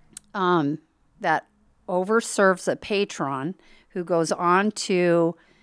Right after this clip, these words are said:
kill or injure an innocent person, the, the licensed facility can be held responsible. In Iowa, we've had this law in place for a while. But Nebraska is one of eight states back then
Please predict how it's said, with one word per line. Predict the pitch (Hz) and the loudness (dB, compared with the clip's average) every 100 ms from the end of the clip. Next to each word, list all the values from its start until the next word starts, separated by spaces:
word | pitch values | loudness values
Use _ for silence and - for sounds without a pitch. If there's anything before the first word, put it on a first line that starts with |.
| _ _ _ - | _ _ _ -18
kill | - 190 190 196 202 | -4 2 4 4 0
or | 185 156 - | -4 -6 -4
injure | 170 180 175 185 180 - | -2 -2 0 -2 -4 -6
an | 160 160 - | -12 -12 -8
innocent | 185 180 175 170 - | -2 -2 -2 -8 -8
person, | - 165 - 196 196 208 _ _ _ | -6 -4 -4 -4 -2 -4 _ _ _
the, | 175 165 170 160 151 165 - _ _ _ - - - | -8 0 2 4 2 -2 -12 _ _ _ -20 -20 -12
the | 170 | -6
licensed | 170 175 185 - 190 - | 2 4 4 2 -2 -2
facility | 185 - - 180 165 156 | -8 -6 0 2 2 0
can | 156 175 | -4 -6
be | 160 160 | -4 -2
held | 175 156 170 | -2 -2 -4
responsible. | 151 - 160 165 - 139 - - | -10 -4 0 0 -4 -12 -12 -6
In | 196 180 | -4 0
Iowa, | 202 277 233 165 151 170 | 2 4 6 6 6 2
we've | 175 226 | 0 -2
had | - 175 151 | 2 0 2
this | 165 - | -4 -4
law | 160 151 | 0 0
in | |
place | 143 160 160 | -2 -6 -6
for | - 151 | -6 -6
a | |
while. | 143 151 165 65 - _ _ - - - _ _ | -4 -4 -6 -8 -16 _ _ -20 -20 -20 _ _
But | - 170 | -8 -4
Nebraska | 185 180 202 262 - 170 156 160 - _ | 0 4 4 2 -2 0 2 0 -2 _
is | 185 170 160 160 - | -8 -4 -4 -4 0
one | 175 180 | 2 2
of | 165 | 2
eight | 160 - | 0 -2
states | - - 185 156 151 - - | -8 -2 0 0 -4 -8 -12
back | - 175 160 | 0 2 2
then | 170 180 180 156 | -2 2 4 4